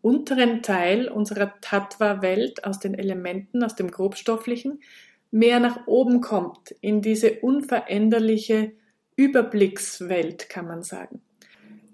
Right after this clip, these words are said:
Der Theravada-Buddhismus zum Beispiel hat den Ansatz, dass du nur durch eigene Praxis, harte Arbeit aus dieser anstrengenden Welt nach oben kommen kannst.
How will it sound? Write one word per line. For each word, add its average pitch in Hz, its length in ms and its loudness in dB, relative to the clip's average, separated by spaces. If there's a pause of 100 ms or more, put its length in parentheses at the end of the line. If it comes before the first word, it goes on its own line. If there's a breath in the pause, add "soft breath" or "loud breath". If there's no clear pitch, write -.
Der 220 260 4
Theravada-Buddhismus 233 1400 0
zum 233 180 -2
Beispiel 233 480 -2
hat 220 200 -4
den 214 100 0
Ansatz, 220 560 -2
dass 214 220 -6
du 233 100 0
nur 240 220 2
durch 254 180 -2 (120)
eigene 240 460 2
Praxis, 220 880 -6 (280 soft breath)
harte 214 520 0
Arbeit 220 600 -2
aus 214 160 -4
dieser 226 400 -2
anstrengenden 220 840 -2
Welt 190 280 0
nach 226 240 -4
oben 226 280 2
kommen 196 340 -2
kannst. - 500 -20